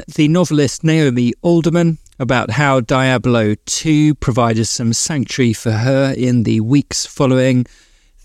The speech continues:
the attacks on the World Trade Center on September the eleventh. Then we'll hear from Mike Rose about how Plants versus Zombies was a place for him to find a bit of sanctuary after his apartment was looted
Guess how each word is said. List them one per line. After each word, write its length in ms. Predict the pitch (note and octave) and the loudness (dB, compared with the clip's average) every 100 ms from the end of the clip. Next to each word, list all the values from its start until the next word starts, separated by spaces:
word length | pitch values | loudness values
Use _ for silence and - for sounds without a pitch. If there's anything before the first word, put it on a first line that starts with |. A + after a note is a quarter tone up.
| - _ | -20 _
the 260 | - C3+ B2+ | 0 2 4
attacks 520 | - - F#3+ - - - | 0 -2 -4 -4 -6 -4
on 360 | D3+ C#3 C3 | 0 2 2
the 80 | B2+ | 2
World 280 | A#2 B2+ A#2 | 2 2 2
Trade 400 | - - B2+ B2 | -2 -2 0 0
Center 680 | - - A#2+ A2 C3 B2+ - _ _ _ _ _ _ _ _ - | -2 -6 -6 -6 -4 -4 -4 _ _ _ _ _ _ _ _ -2
on 260 | B2 A#2+ | 0 2
September 480 | A2 - - C3+ A#2 | 0 -2 -2 0 2
the 180 | G#2+ A2 | 2 2
eleventh. 520 | A#2 D#3 F#3 F3+ - _ _ - - _ D3 | 4 2 0 -2 -6 _ _ -20 -20 _ 0
Then 200 | F3+ G3+ | 2 4
we'll 120 | F#3+ | 4
hear 140 | F#3+ | 2
from 260 | - D#3+ D3+ | 2 2 4
Mike 300 | F3+ D3+ - | 4 2 2
Rose 460 | F#3 F#3+ G3+ - | 4 4 4 2
about 320 | - A#2+ B2 G#2+ | -4 -4 -2 0
how 200 | B2 A#2 | 0 -2
Plants 520 | - D#3+ C#3+ B2+ - | -4 -2 0 0 -2
versus 460 | A#2+ C3 A#2 B2 - | -2 -2 0 -4 -4
Zombies 840 | - D#3+ D3+ C#3+ D3+ D#3 D#3+ - - | -4 0 0 2 2 4 2 0 -2
was 300 | A#2+ A2+ - | 0 0 -2
a 180 | C#3 C#3+ | -2 -2
place 440 | - G3 F#3 - | 0 2 2 0
for 240 | - D3+ C#3+ | -2 0 0
him 460 | C#3 F#3 F3+ F3 | 2 2 4 2
to 480 | F3 - C#3 C3+ C3+ D3+ - | 0 -2 0 2 0 -4 -14
find 260 | - D#3 C#3+ | -4 0 2
a 60 | B2+ | 2
bit 100 | C3 | 2
of 80 | B2+ | 0
sanctuary 680 | - C#3 A2+ - C3+ C3+ | -2 -2 -2 0 2 2
after 340 | C3+ B2+ - A#2+ | 2 0 0 0
his 240 | A#2+ A2+ | 0 -2
apartment 640 | - - C#3 B2+ C3 C3 B2 | -6 -4 -2 0 0 0 0
was 380 | A#2 A2+ A2 | 0 0 0
looted 580 | A2+ C3 D3 - D3 D3 | 0 2 0 0 0 0